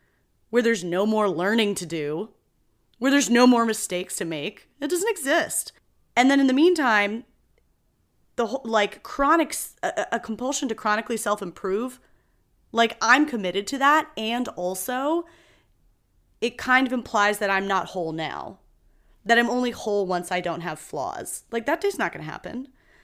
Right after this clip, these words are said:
I, I can actually be whole now with the flaws, with the struggles, with the mistakes, with the ways I hurt people, with the ways I fuck up.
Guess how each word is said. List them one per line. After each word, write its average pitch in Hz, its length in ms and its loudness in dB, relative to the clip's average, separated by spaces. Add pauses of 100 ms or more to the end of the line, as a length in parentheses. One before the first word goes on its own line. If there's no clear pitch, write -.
(240)
I, 262 340 4
I 262 180 6
can 285 140 4
actually 330 240 4
be 247 100 0
whole 220 300 0
now 180 400 -4
with 262 300 -4
the 220 80 -6
flaws, - 560 -6
with 277 220 -4
the 226 80 -4
struggles, - 500 -6
with 269 220 -4
the 254 60 -6
mistakes, 185 560 -8 (240)
with 285 380 0
the 254 100 6
ways 214 360 2
I 160 160 0
hurt 185 280 -10
people, - 440 -12 (200)
with 311 300 0
the 254 80 0
ways 208 300 0
I 170 100 -4
fuck 170 340 -8
up. - 280 -8